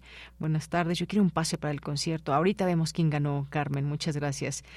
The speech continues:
Mimor también, que le gustaría asistir. Luis M. García, muchos saludos te mandamos. Gracias aquí por, pues, estas invitaciones que nos haces llegar y, por supuesto, también estos boletos para nuestro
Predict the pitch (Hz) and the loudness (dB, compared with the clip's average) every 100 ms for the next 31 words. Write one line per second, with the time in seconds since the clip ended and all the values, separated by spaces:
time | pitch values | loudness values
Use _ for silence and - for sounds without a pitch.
0 | - - - 165 165 180 196 - 170 160 | -16 -16 2 6 8 8 8 6 4 4
1 | 165 156 160 147 139 156 151 147 156 - | 4 2 0 0 0 0 0 -2 -4 0
2 | 220 233 214 202 196 170 151 - 190 180 | 4 6 4 4 4 4 2 4 4 4
3 | 175 170 156 151 165 160 165 139 143 160 | 2 0 0 0 0 0 0 0 2 2
4 | 180 170 170 175 180 - 139 160 - 156 | 2 4 4 4 2 -2 -2 -4 -2 -2
5 | - - - - - 160 - 180 214 196 | -4 -14 -20 -20 -4 -2 0 2 2 4
6 | 175 151 156 - 180 175 156 151 143 160 | 4 4 0 2 4 2 0 0 0 2
7 | 170 143 143 151 160 160 143 - 143 147 | 2 2 2 4 2 0 -4 -6 -4 -4
8 | - 156 139 143 143 147 - 143 - - | -4 -2 0 2 2 0 0 -2 -4 -10
9 | - - - 165 170 160 175 - 151 143 | -16 -12 4 8 8 6 2 2 2 2
10 | 139 - 151 135 | 0 0 -2 -2